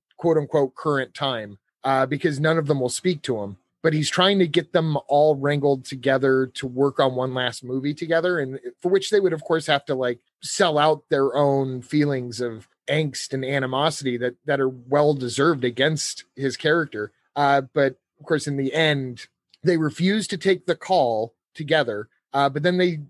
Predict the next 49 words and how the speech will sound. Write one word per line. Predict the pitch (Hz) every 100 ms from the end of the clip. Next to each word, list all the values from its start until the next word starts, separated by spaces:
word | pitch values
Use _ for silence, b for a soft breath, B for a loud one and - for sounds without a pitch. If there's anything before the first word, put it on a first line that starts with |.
| _
go | 165 170
out | 165 165 156
into | 143
the | 147 147
other | 139
room | 147 165 147
like | 139
they're | 135
gonna | 131 131
leave, | 127 151 127
and | 117
they | 120
pick | - 143 -
up | 131 -
the | 123
phone | - 135 131
so | 120
they | 117 120
can | 120 120
listen | 127 - 113
in | 101 127 127
on | 117 107
the | 104
call | 101 78 90
'cause | 117 101
they're | 117 107
not | 104 113 113 107
out | 110 110 92
yet. | 101 101 90 - b b
Uh, | 127 123 123 123 -
<laughs> | - 196
and | 151 151 - - B B B
each | 208 180
one | 240
of | 220
these | 208 -
characters | 185 170 175
was | 151 -
kinda | 170 160
based | 143 139 139 135 -
on | 139 131
somebody, | - 135 135 131 131 131 131
and, | 123 123
and | 127 123
of | -
course, | 143
they're | 135 127
all | 127 107
archetypes. | 127 127 - 127 123 123 -